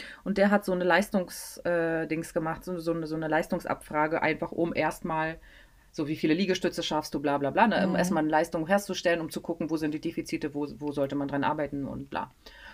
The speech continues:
Speaker 1: Und, ähm, der war auch so, nach dem, nach dem Dings war er so, „Ja, krass, also, ja, also du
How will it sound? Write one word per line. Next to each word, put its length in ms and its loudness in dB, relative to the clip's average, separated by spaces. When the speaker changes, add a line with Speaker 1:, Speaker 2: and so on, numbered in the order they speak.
Speaker 1:
Und, 320 -2
ähm, 420 -2
der 140 2
war 200 4
auch 160 0
so, 400 0
nach 240 2
dem, 320 -2
nach 220 -6
dem 200 -6
Dings 260 -8
war 80 -4
er 120 -4
so, 200 -6
„Ja, 200 -4
krass, 380 -8
also, 340 -6
ja, 180 0
also 200 -6
du 220 -8